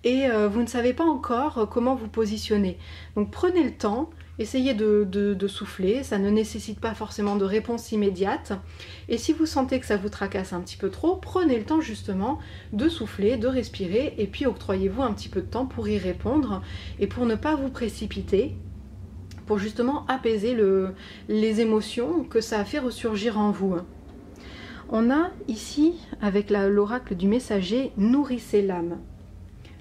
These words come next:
Alors, cette carte, nourrissez l'âme,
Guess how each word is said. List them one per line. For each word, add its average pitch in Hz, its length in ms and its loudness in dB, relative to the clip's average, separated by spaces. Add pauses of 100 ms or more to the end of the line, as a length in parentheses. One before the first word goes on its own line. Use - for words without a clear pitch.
(160)
Alors, 180 480 -6 (580)
cette - 380 -4
carte, 202 500 -6 (720)
nourrissez 226 480 0
l'âme, 190 400 -2